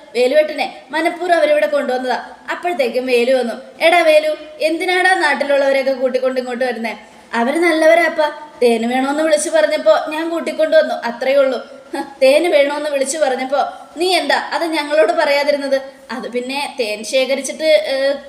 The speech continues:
കൊടുക്കാലോ, വെറുതെ എന്തിനാ എല്ലാവരോടും പറയുന്നതെന്ന് കരുതി." "ഹും, അതല്ല നിന്റെ ലക്ഷ്യം. വിനായകൻ ഇവിടെയുള്ള വിവരം അവരെ അറിയിക്കണം, അതല്ലേടാ?" "അയ്യോ, സത്യമായിട്ടില്ല മാമ, ഞാനങ്ങനെ ചിന്തിച്ചിട്ട് പോലുമില്ല." "ഹ്, നുണ പറയരുത് വേലു, ഒരു കാര്യം ഞാൻ പറയാം,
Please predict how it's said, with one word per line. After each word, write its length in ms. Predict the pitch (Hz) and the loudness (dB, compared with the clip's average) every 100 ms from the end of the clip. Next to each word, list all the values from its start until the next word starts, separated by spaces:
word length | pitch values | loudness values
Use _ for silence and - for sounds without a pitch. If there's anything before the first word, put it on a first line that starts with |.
| - | -4
കൊടുക്കാലോ, 640 | 240 226 254 285 277 196 - - - | -2 -2 -2 -2 -2 -4 -8 -20 -6
വെറുതെ 300 | 226 214 202 | -2 -2 0
എന്തിനാ 240 | 262 285 311 | 0 2 2
എല്ലാവരോടും 500 | 302 294 294 294 294 | 2 4 6 6 4
പറയുന്നതെന്ന് 480 | 302 285 285 294 311 | 2 2 0 -2 0
കരുതി." 300 | 285 240 247 | 0 0 -4
"ഹും, 600 | - - - 185 - - | -8 -14 -8 -8 -8 -2
അതല്ല 460 | 233 262 262 285 330 | 0 4 2 2 -2
നിന്റെ 240 | 311 285 | 0 0
ലക്ഷ്യം. 520 | 269 - 247 208 - - - | 0 -4 -4 -4 -10 -20 -4
വിനായകൻ 560 | 247 240 247 254 262 285 | -2 2 2 4 4 4
ഇവിടെയുള്ള 400 | 277 294 294 294 | 4 4 4 4
വിവരം 280 | 285 285 285 269 | 4 4 0 -2
അവരെ 260 | 294 311 | 0 2
അറിയിക്കണം, 560 | 294 254 262 254 240 - | 2 2 0 -2 -6 -6
അതല്ലേടാ?" 520 | 240 285 311 254 240 240 - - 277 | -2 0 0 0 -2 -4 -10 -8 -4
"അയ്യോ, 360 | 339 339 - - | 0 0 -2 -4
സത്യമായിട്ടില്ല 600 | 277 - 359 339 349 339 | -6 -4 -2 -2 0 0
മാമ, 340 | 320 311 302 302 - - - | 0 0 -2 -6 -10 -14 -4
ഞാനങ്ങനെ 420 | 269 302 339 349 | 0 2 0 0
ചിന്തിച്ചിട്ട് 520 | 349 302 302 - 262 | -2 -4 -4 -6 -4
പോലുമില്ല." 460 | 330 302 277 226 - - - | 2 2 2 -2 -6 -14 -10
"ഹ്, 240 | 269 240 233 | -8 -6 -4
നുണ 240 | 233 240 277 | -2 0 2
പറയരുത് 340 | 294 285 302 | 4 4 2
വേലു, 280 | 294 269 233 - - - - | 2 2 0 -6 -18 -18 -2
ഒരു 140 | 226 247 | 0 2
കാര്യം 380 | 262 254 269 | 2 2 2
ഞാൻ 180 | 311 285 | 2 2
പറയാം, 280 | 269 233 202 | 2 0 -2